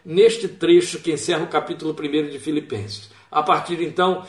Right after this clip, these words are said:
do versículo dezenove. Eu quero dizer a você, eu sei que você está usando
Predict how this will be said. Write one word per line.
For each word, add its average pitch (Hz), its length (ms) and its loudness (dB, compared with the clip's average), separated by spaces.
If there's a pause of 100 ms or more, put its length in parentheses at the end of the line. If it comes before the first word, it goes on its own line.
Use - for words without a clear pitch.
(180)
do 165 100 2
versículo 175 480 0
dezenove. 135 500 -2
Eu - 100 0
quero 202 320 6
dizer 156 320 0
a - 20 0
você, 135 480 6
eu 135 80 4
sei 180 160 2
que 180 100 -4
você 165 100 -4
está 156 180 -2
usando 143 460 2